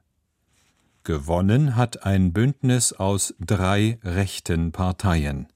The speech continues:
Es soll die neue Regierung bilden. Viele andere Länder in der E U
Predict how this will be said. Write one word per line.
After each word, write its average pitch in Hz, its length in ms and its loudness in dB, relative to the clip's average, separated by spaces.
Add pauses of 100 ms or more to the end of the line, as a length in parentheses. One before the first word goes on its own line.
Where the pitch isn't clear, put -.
(480)
Es - 240 2
soll 95 320 2
die 98 180 2
neue 104 460 4
Regierung 98 640 0
bilden. 71 460 -8 (1300)
Viele 151 560 0
andere 127 460 2
Länder 92 560 2
in 95 180 2
der 85 220 -2
E 78 200 -6
U 95 380 -2